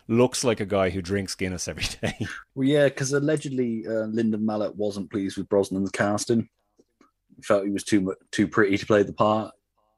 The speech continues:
Speaker 2: That it's
Speaker 1: Yeah,
Speaker 2: supposed to
Speaker 1: I
Speaker 2: be somebody who's ugly. <laughs>
Speaker 1: Yeah, it's supposed to look like an old Irish pint man or something, is it?
Speaker 2: Yeah.
Speaker 1: Taffin is old in the book, isn't he?
Speaker 2: I believe so, yeah. I've not read the book. I've only sort of looked at the synopsis on Goodreads, I think it was.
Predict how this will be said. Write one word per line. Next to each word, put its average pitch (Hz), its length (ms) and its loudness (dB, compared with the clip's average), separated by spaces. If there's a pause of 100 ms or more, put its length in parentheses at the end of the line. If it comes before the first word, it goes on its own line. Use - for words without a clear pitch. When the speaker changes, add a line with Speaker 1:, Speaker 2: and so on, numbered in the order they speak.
(380)
Speaker 2:
That 85 120 -4
it's 90 140 -6
Speaker 1:
Yeah, 214 80 -4
Speaker 2:
supposed 104 320 2
to - 80 -4
Speaker 1:
I - 0 -
Speaker 2:
be 92 140 2
somebody 92 340 0
who's 90 100 -2
ugly. 92 360 0
<laughs> - 40 -14 (1040)
Speaker 1:
Yeah, 175 180 -8
it's 175 180 -10
supposed 196 400 -10
to 170 60 -10
look 156 160 -10
like 147 160 -8
an 123 80 -10
old 131 400 -10
Irish 120 320 -12
pint 175 240 -14
man 113 180 -16
or 80 60 -20
something, 87 280 -20
is 113 120 -18
it? 123 80 -2
Speaker 2:
Yeah. 92 240 4 (580)
Speaker 1:
Taffin 202 320 -8
is 160 140 -8
old 170 320 -8
in 113 80 -12
the 104 60 -12
book, 90 200 -18
isn't 143 160 -18
he? 254 140 -18 (440)
Speaker 2:
I - 40 -2
believe 98 360 4
so, 87 200 4
yeah. 90 180 6
I've 87 80 2
not 101 160 4
read 90 220 4
the 80 80 -8
book. 85 280 0
I've 90 120 0
only 90 280 -2 (540)
sort - 160 -10
of 92 60 -6
looked 92 200 -4
at 80 60 -12
the 90 80 -4
synopsis 87 540 -2
on 90 280 2
Goodreads, 87 480 0
I 82 80 -2
think 85 220 -4
it 82 60 0
was. 90 240 0